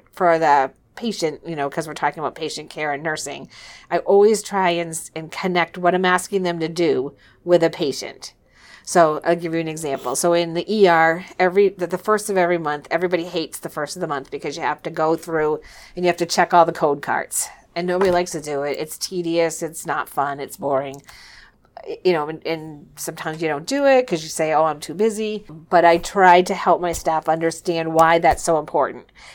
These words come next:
and connected that to either them personally or the patient. So I would say,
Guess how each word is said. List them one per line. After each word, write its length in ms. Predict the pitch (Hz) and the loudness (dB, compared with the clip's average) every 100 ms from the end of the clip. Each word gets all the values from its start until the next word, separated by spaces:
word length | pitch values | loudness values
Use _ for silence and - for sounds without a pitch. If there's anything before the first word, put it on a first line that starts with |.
| - | -14
and 120 | 165 | -12
connected 540 | - 202 196 190 190 185 | -4 2 2 2 0 2
that 260 | 165 151 - | 2 0 -2
to 320 | 190 165 165 | 0 0 0
either 260 | 180 175 160 | 0 2 2
them 280 | 170 175 175 | 4 4 2
personally 480 | 196 185 - 170 160 | -2 -2 -2 -4 -2
or 60 | |
the 100 | 160 | -2
patient. 500 | 165 180 - 117 117 | -2 -2 -2 -12 -10
So 100 | - | -2
I 120 | 165 | 0
would 120 | 160 160 | 0 -2
say, 300 | 165 151 | -2 -2